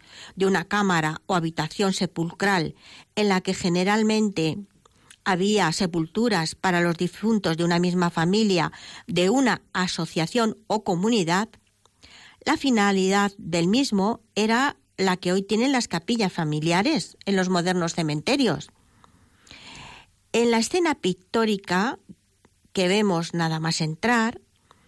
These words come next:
a mano izquierda aparece un hombre anciano, con barba, que viste una larga túnica y manto con capuchón.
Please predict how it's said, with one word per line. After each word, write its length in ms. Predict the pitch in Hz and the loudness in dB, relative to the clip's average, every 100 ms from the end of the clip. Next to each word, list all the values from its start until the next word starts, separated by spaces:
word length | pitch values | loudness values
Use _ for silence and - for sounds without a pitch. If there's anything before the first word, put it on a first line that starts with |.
| - - - - - - | -20 -20 -20 -20 -12 -2
a 140 | 196 | 0
mano 280 | 226 233 196 | 2 2 0
izquierda 720 | 190 - 269 294 254 196 240 381 - _ _ _ _ _ _ _ _ _ - | -2 -2 0 0 0 0 0 -2 -10 _ _ _ _ _ _ _ _ _ -10
aparece 440 | 165 196 233 - 320 | -4 0 0 0 0
un 100 | 269 | 2
hombre 260 | 277 277 | 2 2
anciano, 600 | 156 - - 170 143 - _ _ _ - _ _ _ | 0 -2 -2 0 0 -4 _ _ _ -20 _ _ _
con 200 | 190 175 | -2 0
barba, 460 | 180 180 156 - - _ _ _ _ | 2 0 -2 -10 -16 _ _ _ _
que 120 | - | -2
viste 340 | 185 254 - 294 | 0 0 0 0
una 180 | 240 202 | 2 2
larga 300 | 220 233 220 | 2 0 -2
túnica 600 | - 226 269 - 269 - | 0 0 0 0 -4 -2
y 160 | 185 | 0
manto 420 | 175 190 226 285 277 | 2 2 2 -2 -2
con 180 | 196 | -4
capuchón. 800 | 165 165 - 156 - 180 139 139 | -2 -4 -4 -8 -4 0 0 -4